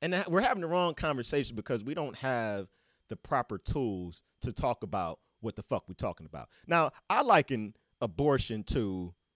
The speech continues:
the genocide of Native Americans and, uh, Ray Rice. And also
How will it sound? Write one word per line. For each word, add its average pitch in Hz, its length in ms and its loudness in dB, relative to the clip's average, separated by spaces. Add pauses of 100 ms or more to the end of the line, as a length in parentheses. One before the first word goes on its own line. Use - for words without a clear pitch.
(760)
the 139 140 4
genocide 165 680 8
of 123 140 4
Native 131 240 4
Americans 113 920 -2 (640)
and, 98 340 -2
uh, 87 160 -2
Ray 85 140 -4
Rice. - 360 -16 (2750)
And 165 80 2
also 139 500 4